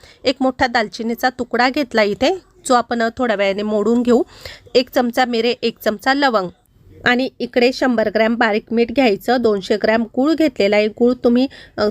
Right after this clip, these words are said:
तुमच्या आवडीनुसार कमी जास्त करून टाकू शकता किंवा नाही टाकला तरीही चालेल.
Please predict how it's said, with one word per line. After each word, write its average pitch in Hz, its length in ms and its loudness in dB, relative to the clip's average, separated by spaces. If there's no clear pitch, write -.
तुमच्या 233 280 2
आवडीनुसार 214 540 0
कमी 214 280 -2
जास्त 208 320 -2
करून 202 200 0
टाकू 208 280 -2
शकता 233 320 0
किंवा 220 240 2
नाही 220 280 0
टाकला 214 460 -2
तरीही 226 280 0
चालेल. 233 340 -2